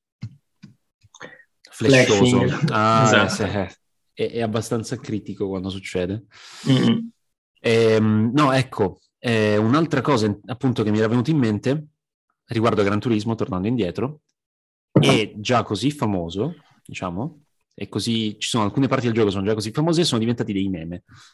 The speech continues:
Speaker 1: È un gioco
Speaker 2: Ah.
Speaker 1: difficile, tra l'altro, ora che ci penso, perché mi è venuto in mente altre descrizioni così, punitivo da morire, e ci sono le famosissime patenti, cioè tu devi,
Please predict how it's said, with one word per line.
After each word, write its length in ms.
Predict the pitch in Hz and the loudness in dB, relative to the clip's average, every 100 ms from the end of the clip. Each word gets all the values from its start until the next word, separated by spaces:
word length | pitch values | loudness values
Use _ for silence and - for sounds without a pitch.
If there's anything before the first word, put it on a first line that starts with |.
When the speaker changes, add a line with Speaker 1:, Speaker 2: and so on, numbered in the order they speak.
| _ | _
Speaker 1:
È 80 | - | -2
un 40 | 139 | 2
gioco 160 | 165 | 4
Speaker 2:
Ah. 40 | 139 | 2
Speaker 1:
difficile, 580 | - - 175 151 110 101 | 0 -6 -6 -2 -2 -2
tra 160 | 101 | -2
l'altro, 300 | 98 95 - | 0 -2 -2
ora 100 | 98 | -2
che 100 | 95 | -2
ci 140 | 95 - | -6 -6
penso, 320 | 98 90 - | -6 -6 -10
perché 160 | 110 110 | -10 -8
mi 60 | |
è 20 | 101 | -4
venuto 220 | 107 101 | -4 -4
in 60 | |
mente 240 | 104 101 - | -4 -4 -6
altre 260 | 98 92 101 | -10 -10 -10
descrizioni 580 | 95 - 104 - 98 95 | -10 -8 -10 -6 -6 -6
così, 220 | 92 - _ _ | -8 -12 _ _
punitivo 600 | - 151 123 123 117 98 | -2 0 0 -2 -4 -2
da 100 | 92 | -2
morire, 640 | 107 110 107 101 95 117 - - - - - _ _ _ _ - | -2 0 0 0 -2 -4 -6 -20 -20 -20 -20 _ _ _ _ -8
e 80 | 143 | -4
ci 120 | 185 | 0
sono 160 | 143 139 | 2 2
le 80 | 117 | 2
famosissime 480 | 135 127 104 117 | 2 0 0 -4
patenti, 500 | - 90 107 87 - - - | -4 -4 -2 -4 -12 -20 -20
cioè 160 | - | -20
tu 80 | - | -6
devi, 400 | 107 104 90 85 | 0 0 -2 -10